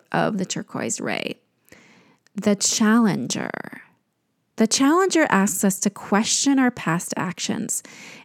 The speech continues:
and challenges us to make different choices which align with our truth.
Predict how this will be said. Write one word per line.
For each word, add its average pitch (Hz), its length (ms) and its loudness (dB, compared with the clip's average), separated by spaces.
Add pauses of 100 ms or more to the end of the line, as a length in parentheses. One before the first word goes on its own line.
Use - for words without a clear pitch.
and 254 200 4
challenges 302 800 2
us 190 260 4
to - 140 0
make 208 640 4 (380)
different 247 540 4
choices 180 800 2 (300)
which 208 280 2
align 226 800 6 (200)
with 220 200 2
our 190 160 6
truth. - 640 -4